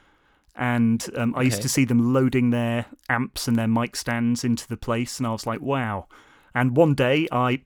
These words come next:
Speaker 1: plucked up the nerve to ask if I could watch them. And I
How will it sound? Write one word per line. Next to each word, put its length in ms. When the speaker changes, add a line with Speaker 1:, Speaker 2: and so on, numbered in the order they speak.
Speaker 1:
plucked 340
up 160
the 80
nerve 720
to 320
ask 240
if 80
I 100
could 220
watch 320
them. 240
And 540
I 200